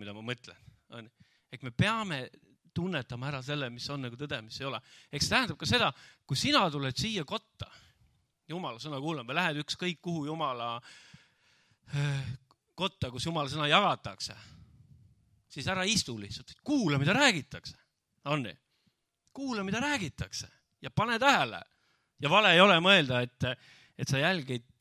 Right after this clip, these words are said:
äh, oma südames, äh, äh, kogu aeg kurssi, et selles mõttes, et kas see, mida vend või õde seal ees räägib, kas see on Jumalast või ei ole Jumalast. Kui mina siin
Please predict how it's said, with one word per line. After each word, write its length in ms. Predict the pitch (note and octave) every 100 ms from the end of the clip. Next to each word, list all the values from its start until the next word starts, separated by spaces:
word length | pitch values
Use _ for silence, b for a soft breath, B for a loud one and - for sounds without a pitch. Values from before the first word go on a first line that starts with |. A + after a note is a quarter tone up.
| B2+
äh, 220 | A#2 - _ A#2
oma 160 | A#2 A2+
südames, 640 | E3+ G3 D3 C3 B2 A#2 - B2+
äh, 140 | A2+ A#2 - B B B B B - -
äh, 220 | A#2+ A2+ G#2+ -
kogu 240 | D#3 D3+ B2+
aeg 160 | A#2+
kurssi, 380 | - D#3+ - A2+
et 160 | A2+ - -
selles 280 | - C3 A#2+
mõttes, 240 | A2+ B2
et 60 | -
kas 180 | A#2+ -
see, 220 | C#3+ A#2+ - B B
mida 240 | B2 A#2 A2+ A2+ A2+
vend 240 | C#3+ C3+
või 160 | A#2 B2+
õde 160 | D3 A#2+
seal 180 | A2+ A2+
ees 160 | C#3 B2+
räägib, 320 | B2 B2+ G#2+ -
kas 140 | A2+
see 80 | A#2+
on 100 | A2+
Jumalast 380 | G#2 G2 - -
või 80 | G#2+
ei 60 |
ole 100 | G#2+
Jumalast. 560 | G2+ - - - - _ _ -
Kui 140 | C#3+
mina 180 | F3+ B2+
siin 160 | B2